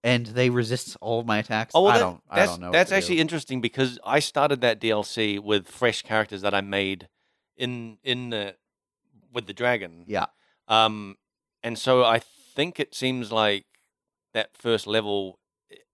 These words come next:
Speaker 2: it always had, like, kobolds or, like, little
Speaker 1: Mine
Speaker 2: shitty
Speaker 1: was just
Speaker 2: guys.
Speaker 1: werewolves.
Speaker 2: Yeah.
Speaker 1: Only werewolves.
Speaker 2: So it
Speaker 1: And,
Speaker 2: must, it
Speaker 1: and
Speaker 2: must
Speaker 1: they kept
Speaker 2: adjust
Speaker 1: throwing explosives at me.
Speaker 2: Oh, boy. Oh, well, you know, werewolves and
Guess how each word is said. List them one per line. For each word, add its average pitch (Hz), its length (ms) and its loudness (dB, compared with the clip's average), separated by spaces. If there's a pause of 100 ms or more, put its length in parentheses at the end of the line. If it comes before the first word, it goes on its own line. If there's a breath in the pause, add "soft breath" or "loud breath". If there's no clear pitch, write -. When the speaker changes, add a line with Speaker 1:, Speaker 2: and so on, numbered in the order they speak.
(100)
Speaker 2:
it 131 120 -10
always 135 300 4
had, 120 200 -2
like, 95 300 0 (200)
kobolds 107 680 -2
or, 95 380 -10
like, 92 240 -10
little 98 500 -8 (120)
Speaker 1:
Mine 247 140 4
Speaker 2:
shitty 269 40 2
Speaker 1:
was 214 100 4
just 131 120 4
Speaker 2:
guys. 156 100 0
Speaker 1:
werewolves. 135 640 2
Speaker 2:
Yeah. 113 440 4 (500)
Speaker 1:
Only 202 280 0
werewolves. 123 600 0
Speaker 2:
So 143 100 4
it 143 40 6
Speaker 1:
And, 135 60 4
Speaker 2:
must, 175 200 4
it 190 40 4
Speaker 1:
and 165 100 6
Speaker 2:
must 185 140 6
Speaker 1:
they 170 60 4
kept 262 120 6
Speaker 2:
adjust 165 180 6
Speaker 1:
throwing 208 300 6
explosives 131 580 -2
at 101 160 0
me. 101 240 -10
Speaker 2:
Oh, 98 160 -6
boy. 87 340 -10 (340)
Oh, 185 140 4
well, 190 160 -2
you 156 140 -8
know, 143 160 0
werewolves 143 600 -6
and 120 240 -12